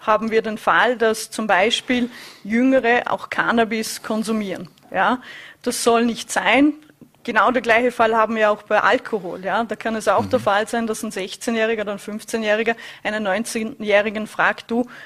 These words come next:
Speaker 1: kauf mir mal da den, den Wodka“ oder wie auch immer. Ja, ist so.
Speaker 2: Mhm.
Speaker 1: Das ist auch jetzt der Fall. Uns geht's um, auch um einen ordentlichen Jugendschutz, weil dann in diesem Fachgeschäft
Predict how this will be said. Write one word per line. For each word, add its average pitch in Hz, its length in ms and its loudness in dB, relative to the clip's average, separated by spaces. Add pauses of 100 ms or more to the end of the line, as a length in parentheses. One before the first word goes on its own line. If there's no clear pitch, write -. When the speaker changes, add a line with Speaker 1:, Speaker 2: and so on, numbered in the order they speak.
(120)
Speaker 1:
kauf - 320 0
mir 226 80 0
mal 214 260 2
da 208 220 4
den, 214 440 -4
den 214 200 -4
Wodka“ 220 400 -4
oder 208 200 -2
wie 214 160 0
auch 214 120 -4
immer. 208 460 -2
Ja, 190 260 -2 (520)
ist - 340 -4
so. - 100 -6
Speaker 2:
Mhm. 104 180 -6
Speaker 1:
Das 131 140 -6
ist 214 200 -10
auch 208 100 -6
jetzt 202 340 -6
der 240 60 4
Fall. 240 280 4 (300)
Uns 285 400 2
geht's 233 420 -2
um, 220 480 -2
auch 196 300 2
um 220 180 -6
einen 202 140 -4
ordentlichen 196 560 -2
Jugendschutz, 294 720 -2
weil 220 440 0
dann 233 280 0
in 233 180 -8
diesem 220 280 -8
Fachgeschäft - 720 -4